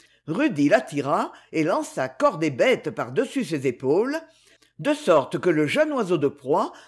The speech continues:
se trouva séparé de lui d'un bon bout de la corde qu'il s'attacha autour du corps. Puis, ressaisissant la branche de ses deux mains,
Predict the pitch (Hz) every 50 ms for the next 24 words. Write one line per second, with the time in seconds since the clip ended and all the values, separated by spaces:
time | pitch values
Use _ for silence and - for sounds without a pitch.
0 | _ - - 180 175 - 220 311 262 220 147 - - 277 285 - 262 240 202 190
1 | 160 135 147 143 131 123 135 190 269 294 277 190 139 127 123 - 277 294 262 220
2 | 262 254 165 156 135 131 - - 143 139 156 214 233 269 269 320 311 - - _
3 | _ - 202 180 - - 285 311 - - 220 196 - - 196 208 294 320 269 208
4 | - - - 277 294 226 196 - - - 131 123 123 127 127 - - _ _ _
5 | _ _ _ _ _ _ _ _ _ - 156 170 214 269 320 320 - - - 202
6 | 269 269 - 320 294 226 233 214 - 254 226 226 220 220 233 208 180 226 208 160
7 | 131 - 151 131 131 139 - - 135 127 131 180 190 156 131 143 180 226 330